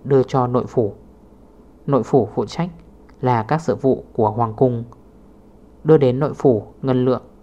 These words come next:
liền biến thành tài sản riêng của Hoàng thượng. Làm như vậy không phải vì lấy lòng, chỉ là vì đền bù. Dù sao, ngày đó triều đình đã chuẩn bị xuống tay với Nghê Gia,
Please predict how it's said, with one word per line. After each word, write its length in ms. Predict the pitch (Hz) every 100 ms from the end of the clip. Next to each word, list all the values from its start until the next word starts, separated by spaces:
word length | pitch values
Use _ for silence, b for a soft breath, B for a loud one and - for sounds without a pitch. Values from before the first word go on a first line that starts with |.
| -
liền 300 | 135 131 117
biến 160 | 113 123
thành 200 | 151 127
tài 180 | 123 110
sản 220 | 113 110
riêng 280 | 110 143 131
của 180 | 113 107
Hoàng 220 | 110 104
thượng. 220 | 120 110 - - - - - - - -
Làm 200 | 120 113
như 120 | 127
vậy 220 | 127 117 - - - -
không 200 | - 165
phải 180 | 143 110
vì 260 | 123 117
lấy 180 | 110 120
lòng, 300 | 143 127 107 - - - - -
chỉ 160 | - 117
là 140 | 110
vì 240 | 113 117
đền 220 | 110 110 110
bù. 260 | 110 98 - - - - - - - - - -
Dù 220 | 123 113
sao, 360 | - 120 117 120 - - - -
ngày 160 | 131
đó 160 | 120 117
triều 200 | - 139
đình 280 | 127 113 110 -
đã 240 | 113 123 139
chuẩn 200 | - 110
bị 140 | 117 117
xuống 240 | - 107
tay 240 | 127 127
với 200 | 120 107
Nghê 180 | 117 127
Gia, 320 | 123 131 120